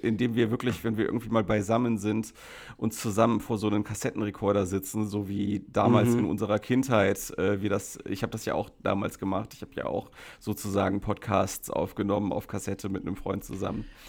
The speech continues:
Speaker 1: als
Speaker 2: Fänd
Speaker 1: man
Speaker 2: ich
Speaker 1: diesen
Speaker 2: super.
Speaker 1: Begriff noch nicht kannte. Genau, und wir setzen
Speaker 2: Wir,
Speaker 1: uns vor so
Speaker 2: wir
Speaker 1: einen
Speaker 2: sollten
Speaker 1: Kassettenrekorder.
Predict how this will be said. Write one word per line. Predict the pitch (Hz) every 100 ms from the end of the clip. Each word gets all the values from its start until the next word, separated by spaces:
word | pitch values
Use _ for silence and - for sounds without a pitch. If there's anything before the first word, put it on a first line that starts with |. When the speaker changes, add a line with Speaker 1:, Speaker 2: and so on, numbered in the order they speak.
| - - 165
Speaker 1:
als | - 98
Speaker 2:
Fänd | -
Speaker 1:
man | 101
Speaker 2:
ich |
Speaker 1:
diesen | 95 98
Speaker 2:
super. | 92
Speaker 1:
Begriff | 98 113 127 113
noch | 98
nicht | 98 -
kannte. | 104 95 95 110 127 - - - -
Genau, | 110 110
und | 110
wir | 113
setzen | 117 123
Speaker 2:
Wir, | 147
Speaker 1:
uns | 127
vor | 127
so | 113
Speaker 2:
wir |
Speaker 1:
einen | 127
Speaker 2:
sollten | 107 123 156 190
Speaker 1:
Kassettenrekorder. | 151 151 160 147 151 156 160